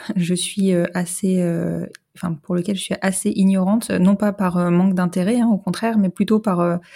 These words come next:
parce que, ben, c'est, c'est, on entend tout et son contraire et on n'a pas, euh, de vrais référents, euh, concernant ce, ce sujet-là.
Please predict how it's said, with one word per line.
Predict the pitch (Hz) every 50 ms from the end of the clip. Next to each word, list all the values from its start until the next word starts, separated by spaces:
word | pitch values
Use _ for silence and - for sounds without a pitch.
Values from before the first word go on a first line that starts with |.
| - - - _ -
parce | 190 - -
que, | -
ben, | 170 160 156 151 151
c'est, | 143 143 - - 160 160 - - - - 143 151 -
c'est, | 160 - - - - - - 185
on | 175
entend | 170 170 170 175 170 175
tout | 175 - - 233 226
et | 208
son | - 190 180
contraire | - - 175 170 - - 190 196 196 196 196 -
et | 180 175 170
on | 165 165
n'a | 165 160
pas, | 147 - 190 185 180 185
euh, | 180 175
de | 160 151 165
vrais | 160 156 165 165 180 180 180
référents, | 175 180 175 - - 180 175 185 185 185 190 185
euh, | 175
concernant | 185 185 175 170 - 170 175 175 175
ce, | 175 - - 175
ce | 175 - -
sujet-là. | 175 - - 180 175 175 185